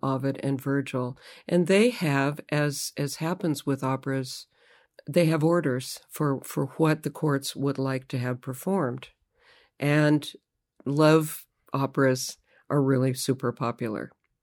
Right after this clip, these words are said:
right? So, um, the first ones are about even when it's,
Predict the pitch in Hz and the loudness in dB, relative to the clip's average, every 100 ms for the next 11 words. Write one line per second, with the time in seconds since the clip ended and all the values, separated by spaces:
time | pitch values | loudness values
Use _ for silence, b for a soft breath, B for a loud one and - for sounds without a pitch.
0 | _ 135 127 - _ b b b - 185 | _ -6 -4 -6 _ b b b 0 6
1 | 165 156 151 - 143 151 143 139 139 - | 8 10 8 6 4 6 8 6 2 -8
2 | _ - 151 156 156 160 156 156 151 147 | _ -6 -2 2 4 4 4 2 4 4
3 | 175 - - - 139 143 143 139 - 127 | 2 -2 -12 -8 -4 -2 -2 -4 -4 -4
4 | 135 131 131 135 - _ _ _ 214 254 | -2 -2 -2 -4 -8 _ _ _ 2 6
5 | 220 175 151 147 | 8 8 6 2